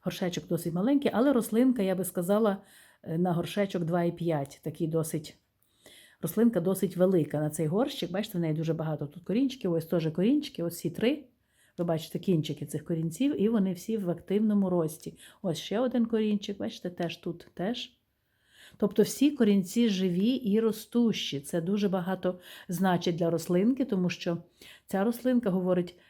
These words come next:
можна, можна говорити про те, що ця рослина є здорова. І давайте подивимось: тут пише паспорт,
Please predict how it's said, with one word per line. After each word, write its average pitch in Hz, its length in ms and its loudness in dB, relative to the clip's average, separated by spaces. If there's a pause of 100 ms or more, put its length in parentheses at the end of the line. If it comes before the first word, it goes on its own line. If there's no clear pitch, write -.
(160)
можна, 185 320 0 (120)
можна 208 320 4
говорити 190 400 4
про 180 120 -4
те, 254 140 0
що 277 120 -4
ця 226 200 0
рослина 208 460 2
є 185 280 2
здорова. 170 760 0 (800)
І 233 140 2
давайте 208 360 2
подивимось: 185 540 0
тут 254 320 -4
пише 220 300 0
паспорт, 180 1120 -6